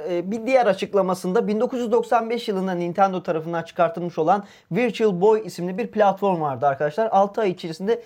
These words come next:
piyasadan kaldırıldı. Sanal gerçeklik üzerine giden bir, e, platform gibi gözükse de böyle bir, e, zaten şu anda siz de ekranda görüyorsunuz. Gözünüze takabildiğiniz böyle garip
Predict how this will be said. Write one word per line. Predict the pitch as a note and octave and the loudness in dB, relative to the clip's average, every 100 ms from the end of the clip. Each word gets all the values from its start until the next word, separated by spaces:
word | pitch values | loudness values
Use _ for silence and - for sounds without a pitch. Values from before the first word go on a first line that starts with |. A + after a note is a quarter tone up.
| _ _ | _ _
piyasadan | A3+ G3 F#3 G#3 G#3+ | -2 -2 2 0 2
kaldırıldı. | G#3+ G3+ F#3 F#3 E3 A#3 | 4 4 4 2 0 0
Sanal | G#3+ G#3+ G#3+ | 2 2 2
gerçeklik | G3 F#3+ F#3+ G3 - F#3+ F#3+ - _ _ _ - | 4 4 4 -4 -4 -6 -6 -12 _ _ _ -4
üzerine | E3+ F#3+ G3 | 0 2 2
giden | F#3+ F3 G3+ F#3 | 0 2 2 2
bir, | F#3 - E3 | -2 -4 0
e, | D3+ D3 C#3+ C#3+ - _ | 4 6 4 0 -6 _
platform | F#3 F3+ F3+ F#3 F3 D#3 | 2 2 2 -2 -2 -2
gibi | D3+ D3 | -6 -4
gözükse | D3+ D#3 - E3 | -4 -4 -6 -4
de | E3 | 0
böyle | D3+ D3 | 2 0
bir, | D3+ _ _ _ - | -2 _ _ _ -8
e, | B2+ A#2+ | -6 0
zaten | D3+ D3+ C#3+ | 2 2 0
şu | E3+ | 0
anda | D#3 | -2
siz | D3 D3 | -4 -2
de | D3+ | -2
ekranda | D3 D3+ D3 | 0 -2 -2
görüyorsunuz. | C#3+ F3+ F3+ D3 F3 - - | 0 2 0 0 -6 -6 -2
Gözünüze | F3 F3 E3+ F3+ | -2 0 -2 -2
takabildiğiniz | F3 E3 C#3+ C3 C3 D#3 | -2 -2 -4 -6 -6 -2
böyle | D#3 C#3+ | -2 2
garip | D#3+ D#3+ D#3+ | 2 0 -2